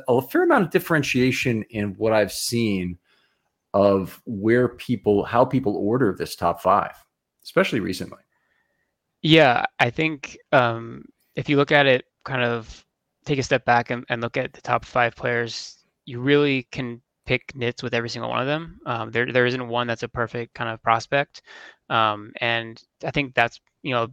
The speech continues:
Speaker 2: a big reason why the, you know, every person or every analyst might have a different ranking. Um, but it, it's definitely some talented players. I think there's a lot of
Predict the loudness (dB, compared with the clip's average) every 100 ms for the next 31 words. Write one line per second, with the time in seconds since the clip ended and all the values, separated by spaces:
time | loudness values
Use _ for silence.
0 | -4 0 0 0 -4 -4 -6 -4 -4 -4
1 | -8 -10 -8 -6 -8 _ _ -4 -4 -8
2 | _ _ _ _ -10 -6 -8 -8 -10 -2
3 | 0 0 0 0 0 0 -4 -6 -6 -6
4 | -8 -10 -10 -8 -4 -4 -4 -12 -14 -20
5 | -20 -20 _ 0 2 0 -8 -8 0 0
6 | 0 -4 -4 -4 -2 -2 -2 -2 -2 -2
7 | -6 -12 -12 -10 -4 -4 -4 -6 -8 -2
8 | -2 -2 -4 -6 -4 -6 -4 -4 -2 0
9 | 0